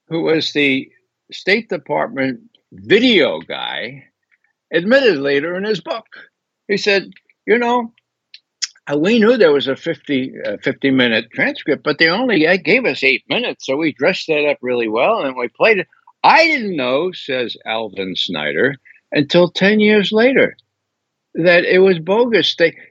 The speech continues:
they, they deliberately concealed the fact that the Russians thought it was an intelligence Air Force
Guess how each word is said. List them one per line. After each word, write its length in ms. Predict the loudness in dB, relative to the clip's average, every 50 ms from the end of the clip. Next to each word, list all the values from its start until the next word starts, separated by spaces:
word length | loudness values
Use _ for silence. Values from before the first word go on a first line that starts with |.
| _ _ 2
they, 220 | 2 2 0 -4 -10 -18
they 220 | -14 -8 -4 -4 -4
deliberately 800 | -2 -4 -4 -2 0 0 0 0 0 -2 -2 -4 -8 -12 -12 -8
concealed 800 | -4 -4 -2 -2 -2 -2 0 2 4 4 4 4 4 2 -2 -4 -8 -8 -6
the 80 | -6 -2
fact 400 | 0 0 2 2 0 -2 _ _ -20 -20 _ _ _ -8
that 160 | -8 -6 -6
the 100 | -6 -4
Russians 640 | 0 0 0 0 0 -2 -2 -2 -2 -4 -6 -6 -4
thought 320 | -2 -2 0 -2 -4 -6 -12 -20 _ -6
it 120 | -2 0
was 220 | 2 2 2 2 2
an 120 | 2 2
intelligence 840 | 0 0 -2 -2 -2 0 0 0 0 -2 -2 -4 -4 -6 -6 -10 -14 -14 _ _ _ _ _ _ 0
Air 160 | 0 0 0
Force 460 | -2 -6 -6 -6 -4 -4 -6 -8 -12